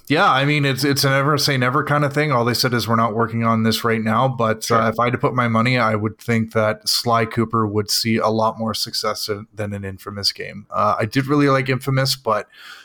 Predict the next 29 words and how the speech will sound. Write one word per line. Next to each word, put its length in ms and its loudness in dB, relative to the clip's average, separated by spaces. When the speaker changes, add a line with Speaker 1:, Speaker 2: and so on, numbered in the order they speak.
Speaker 1:
um, 460 -2
just 200 0
sort 160 0
of 140 -4
doing 240 0
that 180 -2
temperature 400 -4
check, 320 -2
I 120 -6
think 460 -10
Sly 360 -2
Cooper 440 -6
would 200 -6
be 100 -6
something 400 -6
that 140 -6
we 100 -6
could 300 -4
get 260 0
if 220 -6
the 60 -10
two 380 -4
ever 200 -6
saw 180 -4
the 120 -8
light 200 -6
of 80 -16
day. 220 -6
But 340 -8